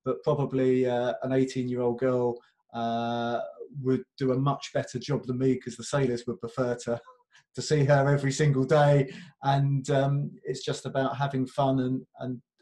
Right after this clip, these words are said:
enjoying the love of the sport. For, for me, I've always wanted that people who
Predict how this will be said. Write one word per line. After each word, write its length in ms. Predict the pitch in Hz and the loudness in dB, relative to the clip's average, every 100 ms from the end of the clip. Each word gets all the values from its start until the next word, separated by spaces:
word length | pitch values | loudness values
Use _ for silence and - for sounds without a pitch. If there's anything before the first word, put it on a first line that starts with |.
| - | -10
enjoying 380 | 123 139 135 | -6 0 0
the 80 | 127 | 0
love 220 | 127 135 | 0 -2
of 80 | 123 | -4
the 80 | 117 | -6
sport. 480 | - 160 131 104 - _ _ | -6 -2 -2 -2 -10 _ _
For, 120 | 127 127 | -6 -6
for 100 | 131 | -2
me, 220 | 143 147 | 2 4
I've 240 | 113 117 117 | 4 0 0
always 260 | 120 120 | -2 -2
wanted 280 | 123 120 117 123 | -4 -8 -8 -8
that 200 | - _ | -8 _
people 260 | 127 123 117 | -10 -8 -8
who 200 | 117 | -6